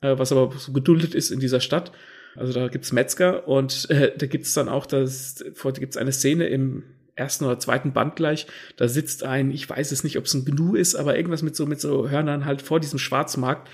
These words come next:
und du blätterst um und er hält so die Hände hin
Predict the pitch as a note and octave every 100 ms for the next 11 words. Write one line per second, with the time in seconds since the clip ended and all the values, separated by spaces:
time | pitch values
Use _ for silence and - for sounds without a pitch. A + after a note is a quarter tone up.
0 | - - - C3 C3 D#3 E3 D#3 - E3+
1 | G3 C#3+ C3 D3+ E3+ D3 C3+ D3 A3+ D#3
2 | C#3+ E3+ -